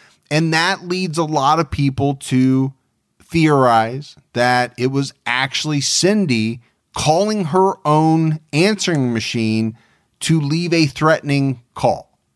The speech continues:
potentially disguising her voice, but it does sound a lot like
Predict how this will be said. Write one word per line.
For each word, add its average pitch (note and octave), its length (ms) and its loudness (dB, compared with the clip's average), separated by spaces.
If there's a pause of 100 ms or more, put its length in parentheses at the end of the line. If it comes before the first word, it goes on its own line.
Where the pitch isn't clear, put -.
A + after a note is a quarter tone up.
(120)
potentially C#3 640 0
disguising A#2+ 720 -2
her A2 140 -4
voice, F3+ 560 2 (440)
but A3 380 2 (320)
it F3 280 -6
does F#3+ 280 0
sound E3 380 2
a F3 60 0
lot B2+ 560 0 (400)
like A#2+ 380 0